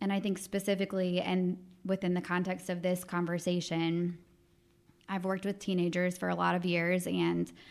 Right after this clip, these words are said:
I know that I'm a basic white girl, and it's been through relationship with them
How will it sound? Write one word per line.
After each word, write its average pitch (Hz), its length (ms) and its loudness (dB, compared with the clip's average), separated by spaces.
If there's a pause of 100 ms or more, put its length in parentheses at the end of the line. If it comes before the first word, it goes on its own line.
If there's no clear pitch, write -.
(420)
I 180 280 4 (140)
know 180 360 2
that 185 120 2
I'm 175 240 4
a 185 80 4
basic 180 500 -2
white 180 220 2
girl, 175 480 4 (640)
and 180 640 4 (1500)
it's 214 220 4
been 208 340 6
through 190 340 2
relationship 180 1000 2
with 180 220 0
them 175 840 2